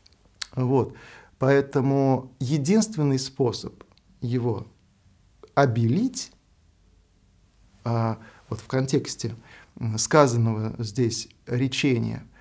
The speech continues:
приведённого речения Иисуса Христа, единственный способ его обелить,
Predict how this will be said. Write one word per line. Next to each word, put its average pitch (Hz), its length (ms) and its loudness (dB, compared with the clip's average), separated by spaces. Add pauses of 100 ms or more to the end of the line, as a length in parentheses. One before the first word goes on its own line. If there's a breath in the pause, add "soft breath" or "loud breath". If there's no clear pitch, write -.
(140 soft breath)
приведённого 113 720 -2
речения 117 500 -4
Иисуса - 320 -10
Христа, - 340 -14 (320 loud breath)
единственный 170 500 2
способ 156 380 -4
его 127 300 0
обелить, 139 720 0